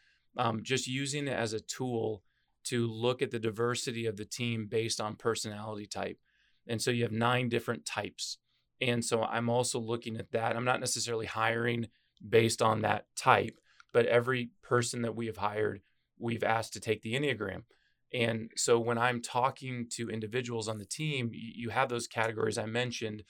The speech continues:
of technologist or industry or creative, whatever it is.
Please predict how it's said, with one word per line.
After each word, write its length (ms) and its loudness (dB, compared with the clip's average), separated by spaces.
of 120 -8
technologist 680 -4
or 60 -4
industry 640 -8
or 300 -6
creative, 380 -4
whatever 340 2
it 60 -2
is. 180 -2